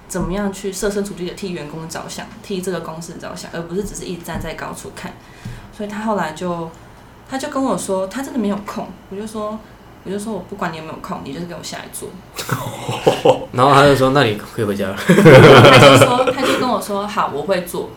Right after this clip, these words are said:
Speaker 1: 然后他就跟我说：“那你把班表排给我。”我就说：“排班表不是店长的工作吗？那你现在是店长，你应该要做啊。”他就说，他就说：“好，那我排。”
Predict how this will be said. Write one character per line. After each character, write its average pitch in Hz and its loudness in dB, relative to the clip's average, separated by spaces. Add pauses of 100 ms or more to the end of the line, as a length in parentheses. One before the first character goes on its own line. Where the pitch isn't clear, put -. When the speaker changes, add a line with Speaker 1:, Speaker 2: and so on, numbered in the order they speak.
(260)
Speaker 1:
然 202 -4
后 214 0
他 220 -4
就 226 -4
跟 214 -4
我 175 -6
说 180 -6
：“那 226 -2
你 185 -2
把 170 -4
班 180 -4
表 180 -4
排 151 -8
给 143 -6
我。” 156 -8 (420)
我 240 -8
就 294 -6
说 302 -10
：“排 240 -8
班 233 -4
表 220 -4
不 180 -6
是 190 -4
店 202 -6
长 165 -8
的 - -16
工 170 -10
作 175 -8
吗？ 151 -14 (580)
那 226 -8
你 196 -2
现 196 -4
在 190 -4
是 185 -12
店 180 -6
长， - -12
你 143 -12
应 151 -12
该 175 -8
要 165 -8
做 170 -12
啊。” 175 -14
他 208 -10
就 226 -6
说， 220 -10 (680)
他 233 -8
就 240 -6
说 214 -6
：“好， - -8
那 208 -8
我 - -6
排。” - -16